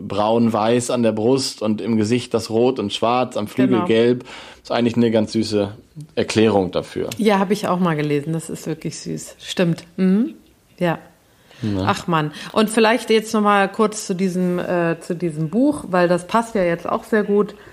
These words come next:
Speaker 2: Ähm,
Speaker 1: Mhm.
Speaker 2: dieses Symbol für Passion und Opfertod ist bestimmt auch ein Grund gewesen, warum, äh, dieses Buch dann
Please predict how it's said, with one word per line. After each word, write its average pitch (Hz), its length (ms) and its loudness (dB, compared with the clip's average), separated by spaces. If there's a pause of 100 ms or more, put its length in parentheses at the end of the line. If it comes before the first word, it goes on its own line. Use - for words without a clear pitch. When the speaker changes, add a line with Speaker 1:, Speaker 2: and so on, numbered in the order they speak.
(220)
Speaker 2:
Ähm, 185 420 4 (160)
Speaker 1:
Mhm. 180 60 -6
Speaker 2:
dieses 180 380 -2
Symbol 180 380 2
für 185 180 -4
Passion 175 480 -2
und 170 160 -2
Opfertod 190 540 0
ist - 160 -10
bestimmt 202 340 0
auch 175 220 0
ein 170 80 -2
Grund 202 260 2
gewesen, 180 520 2
warum, 175 440 2
äh, 160 360 0
dieses 160 340 -4
Buch 202 240 -4
dann 156 400 0